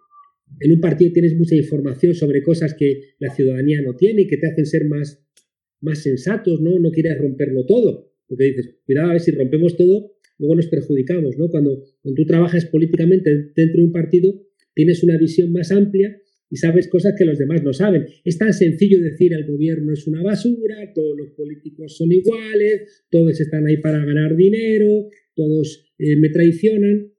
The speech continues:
y ahora con los fake news es muy fácil odiar todo lo que tenga que ver con la política. Cuidado, porque eso es uno de los instrumentos y de los objetivos de la derecha,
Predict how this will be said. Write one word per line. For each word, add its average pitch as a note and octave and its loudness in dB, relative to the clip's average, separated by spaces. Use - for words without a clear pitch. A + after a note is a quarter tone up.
y C#3 -8
ahora D#3+ -2
con D3+ 2
los C3+ -4
fake E3 2
news G3+ 2
es E3+ 0
muy F3 2
fácil F#3 -4
odiar F3+ -2
todo E3+ -2
lo E3 0
que D3+ -6
tenga D3+ -4
que C#3+ -4
ver C3+ -6
con C#3 -6
la C3 -8
política. B2+ -6
Cuidado, A3 0
porque D3+ -2
eso E3 -2
es - -4
uno F#3+ 6
de F3+ 4
los - -2
instrumentos E3 0
y D#3+ -2
de D3 2
los D3 -2
objetivos D#3 2
de E3 -4
la C3 -6
derecha, B2 -8